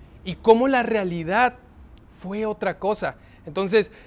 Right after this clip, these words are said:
quisiera ir a una de las historias que más me gusta, que es en Mateo, en Mateo tres, es Mateo tres, once, y es la historia de Juan el Bautista, yo tengo aquí.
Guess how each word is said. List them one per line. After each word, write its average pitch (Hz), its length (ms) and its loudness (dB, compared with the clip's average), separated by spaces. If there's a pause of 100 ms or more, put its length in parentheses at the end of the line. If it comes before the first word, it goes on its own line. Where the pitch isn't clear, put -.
(140)
quisiera 208 440 2
ir 226 220 2
a 220 140 6
una 226 220 2
de 220 60 2
las 196 160 2
historias 185 400 -4
que - 80 -6
más 180 80 -2
me 196 100 -4
gusta, 190 220 -6
que - 80 -10
es 165 100 -10
en 208 120 -6
Mateo, 180 440 -4 (220)
en 170 160 -8
Mateo 165 460 -6
tres, - 560 -4 (560)
es - 840 -8 (200)
Mateo 185 840 -2
tres, 196 600 -2 (1120)
once, 196 440 0 (360)
y 156 160 -6
es 175 100 -2
la 196 80 -2
historia 185 320 -4
de 147 140 -2
Juan 196 400 2
el 214 60 -2
Bautista, 190 480 -6
yo - 180 -18
tengo - 200 -20
aquí. 226 200 -12